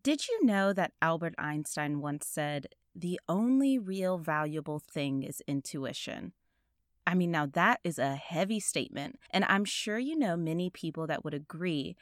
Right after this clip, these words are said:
that intuition is this sense of knowingness and trusting ourselves that we should really rely on. In fact, I know that the Harvard Business Review cited that eighty-five to ninety-seven percent of professionals say they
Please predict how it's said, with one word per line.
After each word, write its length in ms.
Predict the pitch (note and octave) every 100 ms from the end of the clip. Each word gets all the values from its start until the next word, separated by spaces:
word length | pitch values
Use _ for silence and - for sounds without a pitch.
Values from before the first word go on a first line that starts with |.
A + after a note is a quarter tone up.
| -
that 160 | E3 -
intuition 720 | G3 B3+ - C#4+ G#3 F#3+ G3+
is 200 | F#3+ D#3+
this 180 | - D#3
sense 460 | - - F#3 F#3 -
of 100 | D#3
knowingness 840 | D#3+ E3 F#3 G3 D#3 D3 - - -
and 140 | F3 F3+
trusting 640 | - A#3 B3 - F#3 D3+
ourselves 640 | C#3+ - C#3 C3 C3+ D#3 -
that 160 | F#3+ G#3+
we 100 | G#3
should 300 | G#3 G3 E3+
really 360 | G3 A3+ A#3
rely 480 | A3 E3 D3 D3 D3+
on. 440 | C#3 C3 - F3+ F3+ _ _ _
In 140 | - F#3+
fact, 420 | - A3+ B3+ - -
I 140 | - F3+
know 180 | F#3+ G3
that 160 | F3+
the 80 | E3+
Harvard 440 | D#3+ F#3 F#3+ F3
Business 380 | F3 C4 D4 B3
Review 280 | F#3 E3+ F3
cited 400 | - D#3 D#3 D3+
that 160 | D#3 D3+ - -
eighty-five 840 | A3+ C4+ C#4+ C4+ - G3 F#3 F#3
to 140 | - D#3+
ninety-seven 960 | D#3 D3+ F3+ G3+ G#3 F#3+ - E3 E3+
percent 680 | E3 - E3 - D#3 C3+ -
of 160 | - -
professionals 720 | F3 D#3+ D#3 D#3 - G#3 G#3
say 360 | - G#3+ G#3+ A3 - -
they 180 | F3+